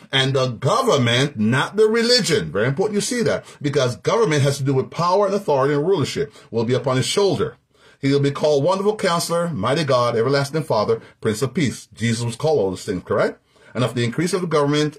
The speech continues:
and his peace, there will be no end." He will, here's another word you need to underline, Isaiah nine, he will reign.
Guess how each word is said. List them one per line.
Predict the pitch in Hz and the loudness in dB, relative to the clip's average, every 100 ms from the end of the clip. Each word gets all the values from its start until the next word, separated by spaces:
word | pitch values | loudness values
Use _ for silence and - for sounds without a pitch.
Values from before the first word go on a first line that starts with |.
| - | -6
and | 139 180 | -2 2
his | 180 196 | 2 0
peace, | - 131 123 | -2 -2 -2
there | 123 | 0
will | 113 | 0
be | 117 | 2
no | 110 113 | 0 0
end." | 139 110 76 - _ - | 0 -2 -4 -14 _ -20
He | - 156 180 | -4 0 2
will, | 175 170 170 165 - | 0 2 2 0 -2
here's | 107 | 0
another | 135 156 180 | 2 2 2
word | 185 | 2
you | 175 | 0
need | 156 | 0
to | 175 | -2
underline, | 190 180 175 170 | 0 2 2 2
Isaiah | 160 170 175 | 2 2 2
nine, | 160 127 | 2 2
he | 151 | 2
will | 151 156 156 | 4 4 4
reign. | 175 202 190 107 78 | 4 4 2 0 -4